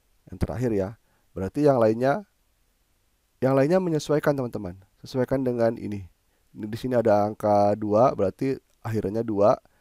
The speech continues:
Di sini angka tiga, berarti akhirannya tiga. Ini kita oke. Nah, ini yang terakhir.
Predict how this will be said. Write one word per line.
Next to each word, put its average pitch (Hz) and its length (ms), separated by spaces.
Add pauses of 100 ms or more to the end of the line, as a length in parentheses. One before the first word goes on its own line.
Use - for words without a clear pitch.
(240)
Di - 80
sini 104 160
angka 101 240
tiga, 113 480
berarti 107 240
akhirannya 110 480
tiga. 90 240 (320)
Ini - 80
kita - 240
oke. - 320 (1200)
Nah, 110 80
ini 123 80
yang 117 120
terakhir. 95 280